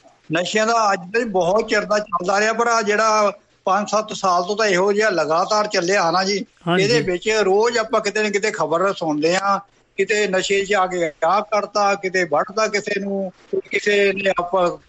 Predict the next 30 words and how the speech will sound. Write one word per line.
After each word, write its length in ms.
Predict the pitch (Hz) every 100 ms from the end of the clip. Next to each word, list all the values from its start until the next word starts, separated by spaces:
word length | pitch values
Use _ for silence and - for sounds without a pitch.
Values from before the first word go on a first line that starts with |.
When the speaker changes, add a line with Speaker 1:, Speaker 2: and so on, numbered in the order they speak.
| _
Speaker 1:
ਖੁਦਕੁਸ਼ੀ 480 | 185 - 202 190 208
ਕਰ 220 | 208 196 196
ਲਈ, 280 | 202 202 196 - _ _ -
ਕਿਸੇ 320 | 190 175 196
ਨੇ, 120 | 196 202 196 170
ਅਹ, 540 | - _ - 185 180
ਨਸ਼ੇ 300 | 165 175 190
ਦੇ 100 | 190 190
ਵਿੱਚ 200 | 196 196
ਆ 60 |
ਕੇ 260 | 180 - - -
ਮਾਂ 220 | 147 151 165
ਨੂੰ 140 | 185 196
ਮਾਰਤਾ, 380 | 180 180 175 196 -
ਪਿਓ 200 | 165 175
ਨੂੰ 140 | 190 190
ਮਾਰਤਾ। 340 | 185 185 185
ਏਦਾਂ 200 | 196 214
ਦੀ 100 | 226
ਘਟਨਾਵਾਂ 520 | 226 226 226 190 202
ਬਹੁਤ 420 | 185 190 226 233
ਦੁਖਦਾਈ 420 | 196 202 208 208 208
ਸੁਣਨ 280 | 202 170
ਨੂੰ 120 | 180 185
ਮਿਲਦੀਆਂ 380 | 165 120 117
ਜੀ। 100 | 117 117 - - _ _ 170
Speaker 2:
ਹਾਂਜੀ, 400 | 160 143 131 139
ਹਾਂਜੀ। 460 | 147 135 127 131 123 - - _ _ -
ਤੇ 580 | 185 185 180 175 165 - _ _ _ _ -
ਤੁਸੀਂ 760 | 202 - - 214 208 196 190